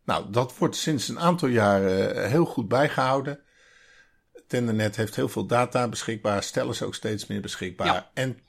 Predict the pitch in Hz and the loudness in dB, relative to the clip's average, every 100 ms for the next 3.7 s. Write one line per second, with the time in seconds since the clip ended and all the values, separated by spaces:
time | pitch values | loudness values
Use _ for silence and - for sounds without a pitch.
0 | - 156 180 156 117 101 - 107 110 135 | 0 4 6 6 6 4 2 2 2 -2
1 | 131 123 127 147 147 127 - 180 170 - | -2 -2 -4 -6 -4 -4 0 2 2 0
2 | 110 101 104 110 127 147 _ _ _ _ | 0 2 0 0 -2 -6 _ _ _ _
3 | 143 156 208 170 117 - | -4 4 8 8 6 0